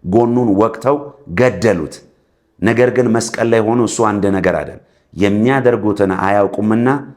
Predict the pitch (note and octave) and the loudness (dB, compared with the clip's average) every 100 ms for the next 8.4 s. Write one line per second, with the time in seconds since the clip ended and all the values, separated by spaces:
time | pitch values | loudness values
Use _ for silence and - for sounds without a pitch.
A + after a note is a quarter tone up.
0 | _ _ E2+ A2 - G#2 F#2 F#2 D2+ - | _ _ -2 -2 0 -2 0 0 -2 -6
1 | D#2 - - _ _ _ _ _ - A2+ | -10 -10 -18 _ _ _ _ _ -2 2
2 | A2+ A2 G#2 G#2 F#2 F2+ - D2+ _ _ | 2 2 0 0 -2 -4 -8 -12 _ _
3 | - G2+ G#2+ G#2 G#2 G2 F2 F#2 F#2 A2 | -4 0 2 2 0 0 0 0 2 0
4 | A2+ - _ G2 G2+ F#2+ F#2+ F2 E2 - | -4 -14 _ 0 0 0 -2 -4 -6 -8
5 | D2+ - _ _ _ - A2 B2 D3 - | -10 -14 _ _ _ -2 2 2 0 0
6 | A#2 A#2 B2 C3+ C3+ C#3 C#3+ F3 F#3 - | -2 0 0 -2 0 -2 0 -2 -2 -10
7 | - E2+ G#2 A2 G2+ F#2 D#2+ D2 - _ | -10 0 2 4 2 0 -4 -8 -16 _
8 | - F2+ F2+ | -6 0 0